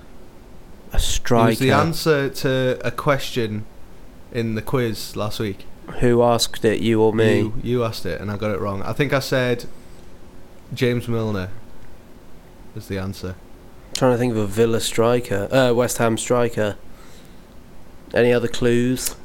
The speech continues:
Speaker 2: Uh, he's an England international, and he's moved in this transfer window. To
Speaker 1: Defoe.
Speaker 2: Yeah,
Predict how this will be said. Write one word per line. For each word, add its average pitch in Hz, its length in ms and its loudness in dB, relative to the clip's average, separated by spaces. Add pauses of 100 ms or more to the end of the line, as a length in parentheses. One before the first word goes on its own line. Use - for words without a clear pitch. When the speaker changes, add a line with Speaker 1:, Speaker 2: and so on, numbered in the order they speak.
Speaker 2:
Uh, 117 420 -2
he's 117 200 -4
an 117 120 -2
England 139 360 -2
international, 123 600 -2
and 110 160 -2
he's 110 160 -4
moved 120 360 -2
in 120 120 -2
this 117 120 -4
transfer 131 400 -4
window. 90 360 -4 (3750)
To - 160 -4
Speaker 1:
Defoe. 117 540 2
Speaker 2:
Yeah, 123 260 -2